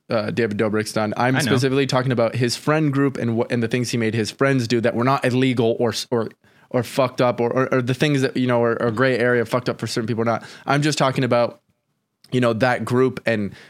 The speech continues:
Speaker 1: whether he was, you know, the mastermind behind it and going like, "I'm taking advantage of these people." I don't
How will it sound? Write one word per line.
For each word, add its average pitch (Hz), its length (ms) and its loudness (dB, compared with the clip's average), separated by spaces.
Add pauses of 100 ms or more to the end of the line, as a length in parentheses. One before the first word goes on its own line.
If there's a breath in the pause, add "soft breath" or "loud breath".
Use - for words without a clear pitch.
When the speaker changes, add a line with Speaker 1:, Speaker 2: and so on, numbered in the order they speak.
(140 loud breath)
Speaker 1:
whether 127 340 2
he 127 200 -2
was, 117 280 -2 (240)
you 127 80 -2
know, 107 300 0 (240 soft breath)
the 135 100 2
mastermind 135 520 2
behind 123 300 0
it 123 140 0
and 120 120 0
going 110 200 0
like, 104 260 -2
"I'm 113 240 0
taking 107 300 -2
advantage 101 300 -2
of 92 40 -4
these - 100 -8
people." 104 240 -2
I 117 100 -2
don't 131 300 0